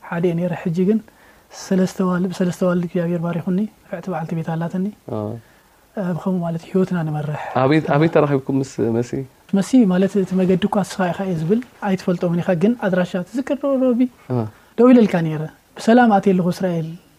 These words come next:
Speaker 1: ካብ ቤት ማእሰርቲ ወፂእ ኢለ ይዝክር እዩ። ድሕሪ ፋዱስ እያ ነይራ፣ ኣብ ትራክተር ተፃዒና እንዳኸድና፣
Speaker 2: እ።
Speaker 1: እየ ደው ኢለልካ ካርድ ረኺበ።
Speaker 2: እ፣ ዝከረኒ እዩ።
Speaker 1: ኦ፣ ሕጂ እሞ ከምዚ ድለየለይ እስኪ፣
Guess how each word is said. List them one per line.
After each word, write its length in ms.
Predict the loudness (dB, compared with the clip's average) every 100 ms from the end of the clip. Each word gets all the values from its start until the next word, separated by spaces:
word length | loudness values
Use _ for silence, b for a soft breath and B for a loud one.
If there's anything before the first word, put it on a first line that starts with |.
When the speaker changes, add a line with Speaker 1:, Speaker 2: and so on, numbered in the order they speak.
| -10
Speaker 1:
ካብ 220 | -2 2
ቤት 140 | 4 4
ማእሰርቲ 340 | 2 2 2
ወፂእ 280 | 2 2 0
ኢለ 160 | 0 0
ይዝክር 360 | 2 2 2 2
እዩ። 100 | 2
ድሕሪ 180 | -2 -2
ፋዱስ 240 | 0 2
እያ 100 | 2
ነይራ፣ 140 | 0
ኣብ 80 | 0
ትራክተር 320 | -2 -4 -4 -8
ተፃዒና 360 | -8 -6 -6
እንዳኸድና፣ 360 | -4 -4 -2 -2 -2
Speaker 2:
እ። 140 | 0 0
Speaker 1:
እየ 160 | 2 4
ደው 160 | 4
ኢለልካ 240 | 4 2 0 -2 -4
ካርድ 260 | -4 -4 -4
ረኺበ። 300 | -4 -4 -6 0
Speaker 2:
እ፣ 160 | 2 4
ዝከረኒ 480 | 2 2 2 4 2
እዩ። 120 | 0 -2 -6
Speaker 1:
ኦ፣ 160 | -4 -2 -2
ሕጂ 220 | -4 -2 -2 -2
እሞ 160 | -2 -2
ከምዚ 280 | 0 2 2 2
ድለየለይ 500 | 0 2 2 0 -2
እስኪ፣ 200 | -4 -6